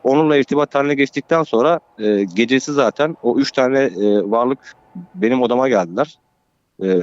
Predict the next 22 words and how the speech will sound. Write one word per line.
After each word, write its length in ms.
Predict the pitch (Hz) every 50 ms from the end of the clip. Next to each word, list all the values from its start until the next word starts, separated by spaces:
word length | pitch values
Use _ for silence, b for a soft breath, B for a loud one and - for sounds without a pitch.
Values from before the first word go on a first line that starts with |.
| 82 78 71 67 71 73 -
işte 280 | - - - 113 101
benim 200 | 117 123 127 120
adımı 200 | 113 113 123 117
söyleyerek 380 | - - 123 117 120 120 113 -
etrafımda 480 | 113 - - 113 110 - 123 117 123
tavaf 340 | - - - 113 117 120 -
etmeye 280 | 110 - - 98 95 92
başladılar 500 | 95 - - - 85 - 90 180 175 175
beni. 180 | - 110 147 156 - _ _ _ _ _ _ - _ _ _ _ _ _ _ _
Sonra 500 | - - - - 147 143 - 90 92 92
bana 200 | 117 123 135 143
aşık 240 | 139 - - - 151
olan 240 | 147 147 143 143 135
cin 140 | 139 156 151
ortaya 340 | 135 117 - - 104 95
çıktı. 400 | - - - - _ - 175 202 - - _ _ _ _ _ _ _ _ _ _ _ _ -
Ortalık 480 | 117 131 - - - 151 151 143 -
bir 60 | 156 151
anda 440 | 143 135 139 131 156 156 139 92
savaş 320 | - - 123 135 143 - -
alanına 300 | 135 131 135 139 139 117
döndü. 300 | 101 95 - 110 151